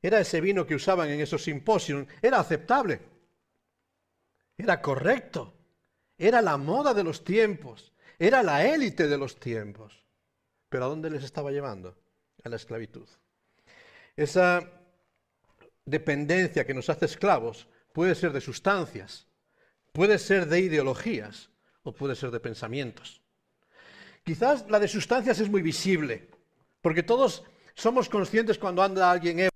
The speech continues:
por ahí o cuando alguien, alguien colocado y vemos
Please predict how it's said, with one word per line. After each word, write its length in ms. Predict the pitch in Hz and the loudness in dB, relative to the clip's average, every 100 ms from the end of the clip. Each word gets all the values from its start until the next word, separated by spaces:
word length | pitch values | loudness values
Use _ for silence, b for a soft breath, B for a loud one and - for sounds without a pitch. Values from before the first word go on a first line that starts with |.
| _ - | _ -4
por 180 | 156 | -2
ahí 340 | 143 156 185 156 | 2 4 4 2
o 120 | 139 | 0
cuando 280 | 151 147 156 | -4 0 2
alguien, 300 | 170 160 156 | 2 0 -4
alguien 260 | - 156 156 | -2 -2 -2
colocado 800 | 151 139 131 - 185 165 131 123 B B B | -2 -2 -2 0 2 2 0 -8 B B B
y 100 | 139 | 0
vemos 460 | 180 190 143 - | 0 0 -4 -6